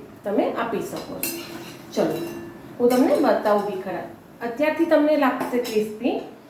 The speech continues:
હજુ બહાર નથી નીકાળે ને તો બી એનો અવાજ એટલો મસ્ત આવશે. જોજો,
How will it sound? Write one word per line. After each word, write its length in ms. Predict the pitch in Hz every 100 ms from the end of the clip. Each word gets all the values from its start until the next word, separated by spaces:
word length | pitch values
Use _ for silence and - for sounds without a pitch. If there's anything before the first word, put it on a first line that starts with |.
| -
હજુ 180 | 226 247
બહાર 240 | 240 240
નથી 300 | 240 - 349
નીકાળે 460 | 392 262 311 392 494
ને 100 | 587 - -
તો 200 | 254 220
બી 80 | 185 - - - - - - - - - - - 247
એનો 220 | 240 233
અવાજ 240 | 220 247
એટલો 280 | 240 - 330
મસ્ત 360 | 269 240 269 285
આવશે. 360 | 220 - 254 339 - - - 330 - - - - - - - - - - - -
જોજો, 260 | 214 202